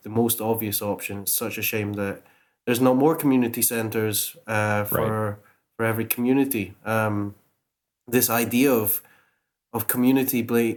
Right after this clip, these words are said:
Speaker 1: being a thing which doesn't need to be physical has, uh, really fucked people up, because, uh, the kind of physical place of community is, uh, is, is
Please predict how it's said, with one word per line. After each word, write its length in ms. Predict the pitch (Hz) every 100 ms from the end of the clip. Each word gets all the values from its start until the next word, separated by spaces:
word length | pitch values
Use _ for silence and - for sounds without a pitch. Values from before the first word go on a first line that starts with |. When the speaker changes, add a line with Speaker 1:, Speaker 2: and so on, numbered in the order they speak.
| -
Speaker 1:
being 280 | - 123 117
a 40 | 110
thing 420 | 135 123 120 117
which 220 | 104 -
doesn't 300 | 127 123 113
need 180 | 123 117
to 60 | 110
be 120 | 113
physical 720 | - 143 143 - 107 95 - _ _ _ _ -
has, 200 | 113 110
uh, 380 | 110 104 104 101
really 220 | 117 127
fucked 480 | - - 131 - -
people 280 | - 120 117
up, 260 | 120 104 - - _ _ _ _ _
because, 300 | - 120 113
uh, 480 | 110 107 107 104 92 _ _ _ _ _ - 117 -
the 80 |
kind 180 | 107 117
of 260 | 107 - - _ _ _
physical 480 | - - 143 139 123
place 320 | 113 131 139 127
of 120 | 107
community 680 | 110 117 127 120 120 104 101
is, 220 | 98 -
uh, 280 | 104 98 98 _ _ _ _ _ _ _ _ _ _
is, 360 | 110 101 - - _
is 300 | - - -